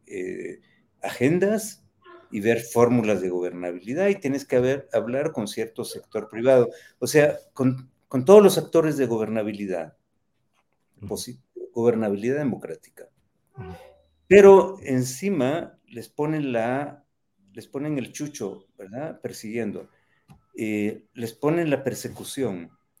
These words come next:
Speaker 1: y eso distrae, eso fatiga, eso genera mucha confusión. Y, y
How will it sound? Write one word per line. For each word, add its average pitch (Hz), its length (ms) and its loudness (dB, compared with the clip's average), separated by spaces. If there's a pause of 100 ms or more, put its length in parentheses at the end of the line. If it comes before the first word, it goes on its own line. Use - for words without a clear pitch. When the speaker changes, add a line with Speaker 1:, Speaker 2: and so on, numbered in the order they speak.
(280)
Speaker 1:
y 131 80 -2
eso 143 240 -2
distrae, 120 800 -2 (480)
eso 110 240 -12
fatiga, 110 600 -4
eso 117 280 -6
genera 117 400 -2
mucha 117 300 -6
confusión. 101 760 -10 (720)
Y, 107 920 -6
y 101 220 -10